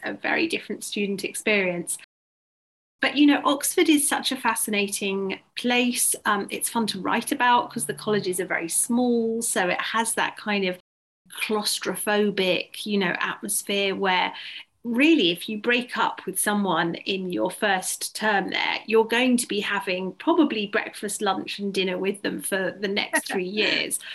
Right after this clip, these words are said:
Um, you know, you study in your college, you socialise in your college, you live in your college most of the time. And that just, it makes for a really, like, interesting place to, to set a plot.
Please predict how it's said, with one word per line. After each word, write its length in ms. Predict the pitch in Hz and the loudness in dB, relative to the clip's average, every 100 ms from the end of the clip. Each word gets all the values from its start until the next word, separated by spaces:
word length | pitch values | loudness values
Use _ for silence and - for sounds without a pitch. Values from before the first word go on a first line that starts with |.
| - - - | -12 -6 -2
Um, 400 | 202 196 202 - | 0 -2 -4 -2
you 140 | 247 | 0
know, 120 | 208 | 2
you 260 | 196 208 220 | 0 0 0
study 720 | - - 226 233 233 226 208 | 0 2 2 2 2 2 0
in 140 | 233 | 0
your 180 | 226 220 | 2 2
college, 640 | 220 - 220 214 208 208 - | 0 0 4 4 4 2 -4
you 100 | 180 | -4
socialise 720 | - 220 226 233 214 214 214 | 0 0 0 0 2 2 2
in 100 | 208 | 0
your 180 | 208 202 | 0 0
college, 520 | - 214 202 202 202 | -4 -2 0 0 0
you 100 | 175 | -2
live 300 | 170 208 214 | 4 4 4
in 120 | 220 | 2
your 220 | 208 208 | 2 0
college 560 | 208 214 202 202 202 - - | 0 0 2 2 0 -6 -4
most 320 | 196 196 - | -2 -2 -4
of 80 | - | -8
the 80 | |
time. 400 | - - - 196 - _ _ _ _ _ _ _ _ _ _ | -6 -2 -2 -2 -10 _ _ _ _ _ _ _ _ _ _
And 180 | 240 233 | 2 6
that 240 | 269 247 - | 4 2 0
just, 420 | 247 220 214 - - | 0 2 0 -2 0
it 100 | 240 | 2
makes 300 | 240 233 - | 2 2 0
for 380 | 233 202 202 - | 2 4 4 2
a 100 | 208 | -2
really, 760 | 208 214 196 190 196 190 - | 4 6 6 4 -2 -4 -4
like, 240 | - 185 - - _ _ _ _ _ _ | 0 0 -2 -14 _ _ _ _ _ _
interesting 760 | 277 247 208 202 208 202 196 190 _ | 6 6 6 2 0 0 -2 -4 _
place 420 | - 214 196 190 - | -2 -2 0 -4 -4
to, 120 | 180 | -6
to 260 | - - | -6 -6
set 280 | 175 185 185 | -2 -2 -4
a 60 | - | -8
plot. 460 | - 220 185 - | -4 0 0 -2